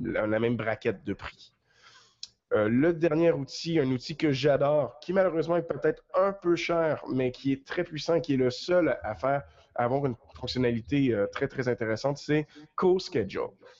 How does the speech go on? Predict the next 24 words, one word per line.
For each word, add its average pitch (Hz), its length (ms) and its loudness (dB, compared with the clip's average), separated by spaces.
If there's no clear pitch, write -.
CoSchedule 131 640 -2
permet 131 320 0
de 127 120 -2
programmer 120 560 -2
ses - 160 -10
publications 110 640 -4
sur 104 260 -4
les 101 160 0
médias 101 340 0
sociaux, 175 440 -2
mais 120 160 2
contrairement 151 640 0
aux 135 220 -2
autres 190 120 0
solutions, 143 500 0
on 123 260 2
a 117 60 2
vraiment 127 460 0
un 123 160 0
aperçu 117 520 -4
complet 165 460 0
sur 143 200 -2
un 117 80 2
calendrier. 117 720 0